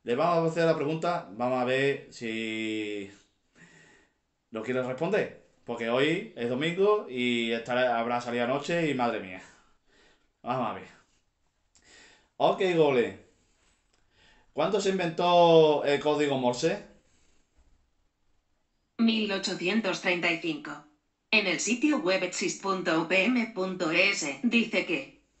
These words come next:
Speaker 2: el código Morse fue desarrollado por Alfred Vail mientras colaboraba en mil ochocientos treinta y cinco con Samuel Morse en la invención del telégrafo eléctrico.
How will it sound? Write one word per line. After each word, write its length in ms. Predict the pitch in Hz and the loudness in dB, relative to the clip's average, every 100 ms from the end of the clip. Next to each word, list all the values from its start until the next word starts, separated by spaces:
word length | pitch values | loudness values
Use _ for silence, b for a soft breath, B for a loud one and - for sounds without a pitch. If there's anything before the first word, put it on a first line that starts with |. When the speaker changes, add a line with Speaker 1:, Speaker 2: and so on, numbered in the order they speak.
| _ _ - | _ _ -4
Speaker 2:
el 240 | 214 165 | -2 0
código 380 | 185 185 180 147 | 0 0 0 0
Morse 340 | 156 180 202 | 0 0 -4
fue 160 | 185 196 | -4 -4
desarrollado 720 | 185 180 185 160 165 196 180 | -2 -2 -2 -2 -2 -2 -2
por 160 | 160 165 | -2 -2
Alfred 380 | 175 208 175 | -2 -4 -2
Vail 240 | 170 180 190 | 0 0 0
mientras 420 | 185 175 190 185 | -2 -2 -2 -2
colaboraba 640 | 214 190 175 160 190 185 | -2 -2 0 0 0 0
en 100 | 180 | 0
mil 160 | 175 190 | -2 0
ochocientos 720 | 180 170 156 185 185 180 - | -2 -2 -2 -2 -2 -4 -2
treinta 320 | 196 185 175 | -2 0 -2
y 80 | 147 | -4
cinco 420 | 214 262 262 240 | -2 -2 0 -2
con 160 | 185 175 | 0 0
Samuel 480 | 208 175 180 202 | -2 0 0 0
Morse 400 | 165 185 - 185 | 0 0 0 0
en 60 | 180 | 0
la 100 | 196 | 0
invención 540 | 185 170 139 - 190 | -2 -2 -4 -2 -2
del 160 | 185 165 | 0 -2
telégrafo 520 | 160 165 185 170 185 | 0 0 0 0 0
eléctrico. 720 | 170 143 - 160 156 147 139 | 0 -2 -4 -6 -6 -6 -10